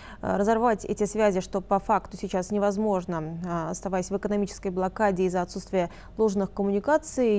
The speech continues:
Еревану грозит, э, э, тем, что она, он останется ни с чем. Э, а как показывает история, Запад, э, действует лишь в своих собственных интересах и несёт хаос и разрушение в страны, которым собиралась помогать. Об этом говорят другие российские эксперты. Вот неужели в Армении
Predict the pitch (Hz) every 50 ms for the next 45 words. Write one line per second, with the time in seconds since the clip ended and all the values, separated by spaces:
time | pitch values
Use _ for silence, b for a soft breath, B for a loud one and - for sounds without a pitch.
0 | 190 190 185 190 185 233 262 269 254 240 220 185 190 190 180 180 185 180 190 214
1 | 240 247 - - - - 208 190 185 180 170 170 170 B B B B B B B
2 | - 180 180 180 - 226 233 - - 202 190 190 196 190 - - - 208 214 208
3 | 196 196 - 208 202 196 190 - 208 202 196 190 - - - 180 151 151 185 -
4 | 202 196 180 175 175 170 165 165 - - 185 - 190 180 - 196 185 - 190 185
5 | 180 165 170 - 185 - - 247 262 262 240 214 196 185 175 180 196 214 240 -
6 | - 208 190 - - - - - 180 175 170 165 165 165 160 180 190 196 - -
7 | 180 170 175 170 175 - - - - 202 202 196 190 - - - 226 202 185 -
8 | - - 170 160 160 - 175 165 170 - 185 185 220 269 277 - 240 196 - -
9 | 196 214 226 233 226 B B B B B - 208 - 233 220 - - 233 240 226
10 | 220 - 220 208 196 196 190 190 190 180 - - 214 190 185 180 175 170 - -
11 | - 190 180 175 170 160 160 B B B B B B B B B 165 170 220 202
12 | 190 180 175 - 214 190 220 214 208 185 180 180 - - - 208 202 202 196 202
13 | 262 311 294 - 208 175 185 180 - 175 175 170 175 175 170 170 165 165 175 190
14 | 180 208 262 302 285 262 247 - 233 214 - 220 202 - - - 214 208 190 -
15 | 214 220 196 208 202 208 214 196 240 269 262 254 247 233 220 208 196 180 196 208
16 | 202 202 208 220 254 302 311 294 277 254 226 208